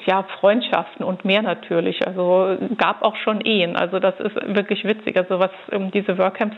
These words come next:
so stiften. Und einen schönen Satz hat mal eine junge Frau gesagt, die ich interviewt habe. Die hat gesagt, "Früher war Russland für mich", das war vor drei Jahren, "Putin. Heute ist es für mich Sergei."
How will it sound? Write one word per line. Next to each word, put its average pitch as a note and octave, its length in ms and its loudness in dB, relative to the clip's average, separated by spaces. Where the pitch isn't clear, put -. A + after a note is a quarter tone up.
so F#3+ 80 -4
stiften. - 680 -2
Und G#3+ 320 0
einen A#3+ 180 2
schönen B3+ 320 2
Satz B3 220 2
hat B3 200 -4
mal A3+ 180 2
eine A3 220 -2
junge A#3 240 2
Frau A3 260 -2
gesagt, A3 400 -4
die A#3 60 0
ich A3 260 -4
interviewt A3 540 0
habe. A3 260 0
Die A3 140 -4
hat G#3+ 100 -8
gesagt, G#3 420 -2
"Früher D4 400 2
war A#3+ 160 2
Russland A#3 460 -2
für A#3 100 0
mich", A3 240 0
das G#3 160 -10
war G3 120 0
vor - 140 -12
drei F#3 180 -2
Jahren, G#3+ 300 0
"Putin. F3+ 440 0
Heute A3 240 4
ist B3+ 80 -12
es - 60 -20
für A#3+ 100 4
mich A#3 140 -2
Sergei." F3 440 -2